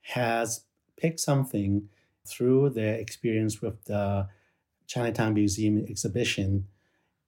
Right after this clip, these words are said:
And they basically went and explore, and they do their own research, and they uncover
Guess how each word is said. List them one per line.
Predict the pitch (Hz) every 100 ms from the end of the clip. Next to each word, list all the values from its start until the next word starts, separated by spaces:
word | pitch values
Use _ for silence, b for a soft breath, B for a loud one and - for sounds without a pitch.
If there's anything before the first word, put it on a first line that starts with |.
| _ _ _ _ _ _
And | 147 127 123 117 110
they | 110 113 113 113 110 113 -
basically | 113 104 117 - 120 113 117 123 160 - - -
went | 123 117 123 139
and | 147
explore, | - - - 139 160 180
and | 190 139 113 110
they | 110
do | 101 110
their | 104 104
own | 107 117
research, | 104 101 - 165 180 - B B B B -
and | 127 113 113 117 113
they | 113 110 117 117 117 120 - -
uncover | 127 120 - 175 117 101